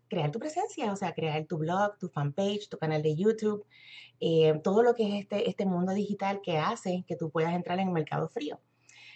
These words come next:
Eh, mi, mi especialidad es con las personas que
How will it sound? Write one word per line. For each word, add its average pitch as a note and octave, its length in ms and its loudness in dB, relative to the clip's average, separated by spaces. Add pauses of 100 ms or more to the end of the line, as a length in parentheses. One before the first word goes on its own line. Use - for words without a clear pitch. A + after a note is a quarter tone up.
(140)
Eh, F3+ 220 2
mi, E3 540 2
mi F3+ 140 2
especialidad F#3 840 2
es G3 140 -2
con G#3 140 -2
las G3+ 100 -2
personas E3+ 480 -6
que E3+ 440 -2